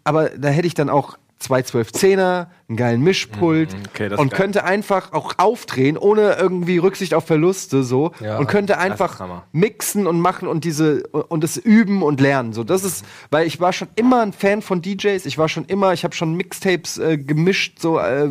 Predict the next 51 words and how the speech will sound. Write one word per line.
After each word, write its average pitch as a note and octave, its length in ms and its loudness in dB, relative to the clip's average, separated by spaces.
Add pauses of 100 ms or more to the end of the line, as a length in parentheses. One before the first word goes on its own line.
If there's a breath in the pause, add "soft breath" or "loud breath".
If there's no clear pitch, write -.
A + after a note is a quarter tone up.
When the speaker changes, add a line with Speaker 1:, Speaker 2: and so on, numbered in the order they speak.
Speaker 1:
früher F3+ 320 0
haben E3 120 0
wir E3 40 -2
noch D#3 120 -4
die D3+ 120 -4
B D#3+ 180 4
P D#3+ 140 -2
M-Zahlen D#3+ 540 -2
auf C3 100 -4
den D3+ 140 -2
C D3 100 -4
Ds C#3+ 160 2
selber E3 300 2
gezählt E3 320 -2
und D#3+ 80 -6
dann D3 80 2
mit C3+ 120 2
Zetteln F3+ 300 -2
in D3+ 100 -4
die D#3 120 -4
C C#3 140 -4
Ds D#3 280 2
gelegt, D3 320 0
weil C#3 100 -2
wir C3+ 60 -6
versucht C#3+ 360 -4
haben, C#3+ 120 -2
dann C3 100 -2
irgendwie, C#3 280 -2 (480 loud breath)
aber C3 180 2
ich C3+ 120 -2
hab's D#3+ 160 -2
halt C#3+ 160 -2
nie D3+ 180 0
gelernt, A#2+ 640 2
wie's G#2+ 300 -8
richtig - 360 -8
geht, G#2+ 240 -8
so, G2+ 260 -6 (240)
ähm, G#2 280 -6 (1200 loud breath)
das E3 260 -2
wäre E3 200 2
so C#3+ 160 0
eine F3+ 220 -2
Sache, F3 240 -4
die D#3 120 -4
würde D3+ 120 -2
ich - 80 -8
gerne D#3 240 0
noch, D3+ 280 -8
äh, C#3 440 -2